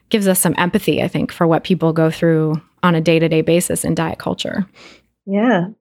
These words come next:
Speaker 2: Things can be pitched in very intriguing ways that make you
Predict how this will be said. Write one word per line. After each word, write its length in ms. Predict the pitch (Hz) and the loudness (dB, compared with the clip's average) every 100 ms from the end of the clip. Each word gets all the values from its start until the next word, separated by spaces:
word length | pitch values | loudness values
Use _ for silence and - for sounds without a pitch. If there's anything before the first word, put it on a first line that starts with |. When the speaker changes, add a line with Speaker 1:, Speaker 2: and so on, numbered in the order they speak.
| _ | _
Speaker 2:
Things 240 | 220 254 - | 0 0 0
can 160 | 247 | 2
be 100 | 226 | 2
pitched 380 | 208 202 202 - | 2 -2 0 -2
in 100 | 165 | 2
very 300 | 170 190 - | 4 2 2
intriguing 640 | 175 170 - 185 196 165 156 | -2 0 0 2 2 2 0
ways 460 | 143 196 143 - | 4 4 2 0
that 160 | 156 - | -4 -2
make 300 | 156 170 - | -4 -4 0
you 480 | 180 160 156 170 | 4 6 4 0